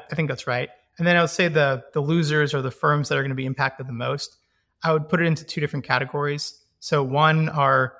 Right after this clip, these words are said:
smaller self-clearing firms who can't project the same stability as far as asset custody as the larger ones, and maybe don't have the big name custodians behind them. And unfortunately, the non-bulge bracket banks,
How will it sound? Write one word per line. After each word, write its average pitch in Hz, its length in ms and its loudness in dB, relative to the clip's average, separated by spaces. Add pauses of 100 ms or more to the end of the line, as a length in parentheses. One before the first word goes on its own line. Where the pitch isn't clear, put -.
smaller 151 640 4
self-clearing 139 800 -2
firms 117 520 -4 (280)
who 160 100 -2
can't 160 300 0
project 143 400 0
the 135 60 -8
same 139 260 -2
stability 127 800 -4 (160)
as 135 160 -4
far 151 160 2
as 127 80 -6
asset 131 320 -2
custody 156 560 -4 (220)
as 143 180 -4
the 127 60 -10
larger 123 360 -2
ones, 120 540 -10
and 147 80 2
maybe 147 220 4
don't 139 280 0
have 127 520 2
the 131 140 -2
big 135 240 -4
name 127 260 -2
custodians 135 480 -6
behind 151 280 0
them. 190 160 -2 (200)
And 156 100 -2
unfortunately, 151 920 0 (240)
the 151 100 -2
non-bulge 143 800 2
bracket 131 560 -2
banks, - 560 -6